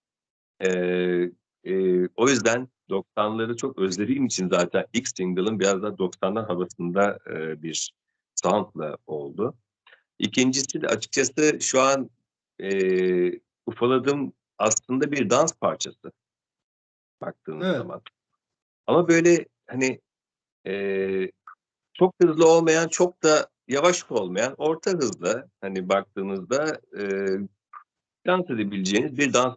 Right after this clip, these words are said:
Speaker 1: parçası. Aslında, e, çalınan enstrümanlar ve düzenlemesi itibariyle yani doksanları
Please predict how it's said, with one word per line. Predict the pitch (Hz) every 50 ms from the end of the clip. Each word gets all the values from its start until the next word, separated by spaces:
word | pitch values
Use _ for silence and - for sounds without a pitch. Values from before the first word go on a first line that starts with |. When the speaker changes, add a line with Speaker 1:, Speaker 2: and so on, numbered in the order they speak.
| -
Speaker 1:
parçası. | - 85 80 80 - 85 - - _ - 110 131 170 _ _ _ _ _ _ _ _ _ _ _ _ -
Aslında, | 113 120 - - - 156 156 160 170 175 175 180 175 -
e, | - 113 117 117 117 117 117 117 120 113
çalınan | - 113 110 123 135 156 175 175
enstrümanlar | - 127 123 117 - _ - 117 113 117 113 110 107 - 113 110 113 120 135 139 143 131
ve | 117 92
düzenlemesi | 90 90 87 107 107 113 113 117 123 117 - 131 123
itibariyle | 113 - 117 101 110 107 110 117 160 190 170
yani | 139 110 101 92 95 90 90 82
doksanları | 92 90 - - - - 87 90 90 90 90 85 90 90 -